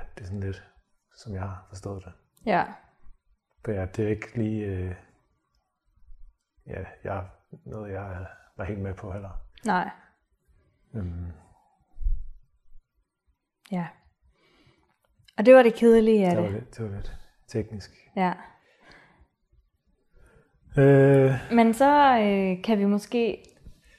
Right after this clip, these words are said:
Speaker 2: snakke lidt om alt det, vi går og glæder os til, alt det sjove.
Speaker 1: Ja.
Speaker 2: Er det det?
Speaker 1: Ja,
Speaker 2: Sådan,
Speaker 1: altså
Speaker 2: hvad er vores planer og
Speaker 1: Ja,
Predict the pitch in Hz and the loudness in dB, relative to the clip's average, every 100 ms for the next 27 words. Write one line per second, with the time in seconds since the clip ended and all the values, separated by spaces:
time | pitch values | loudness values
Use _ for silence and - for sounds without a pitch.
0 | _ - - 233 226 247 233 220 220 214 | _ -10 2 4 4 4 4 4 4 2
1 | 226 214 220 220 208 - 190 180 180 220 | 0 2 4 6 6 6 4 4 2 2
2 | 240 277 254 - 226 214 214 214 - 190 | 4 2 0 -4 0 0 0 -2 2 2
3 | 180 180 180 - - - 123 139 - - | 4 2 -2 -10 -20 -8 -2 -2 -4 -20
4 | _ _ _ - _ _ - - - - | _ _ _ -20 _ _ -20 -12 -10 -10
5 | - 202 202 240 269 - - _ _ _ | -2 2 4 4 4 -4 -20 _ _ _
6 | _ _ _ _ _ _ _ _ _ _ | _ _ _ _ _ _ _ _ _ _
7 | _ _ _ _ - - - - - 131 | _ _ _ _ -16 -12 -10 -6 4 4
8 | 127 120 - 214 208 208 202 202 202 - | 4 0 -2 2 4 6 6 4 2 -2
9 | - - - - _ _ - - - - | -16 -20 -20 -20 _ _ -20 -20 -16 -16
10 | - - - - - - - - - - | -16 -20 -20 -20 -14 -10 -10 -10 -6 4
11 | 254 254 220 196 185 190 185 180 180 180 | 6 6 6 4 4 4 4 4 2 0
12 | - - - - - - - - _ - | -4 -4 -4 -4 -8 -12 -20 -20 _ -8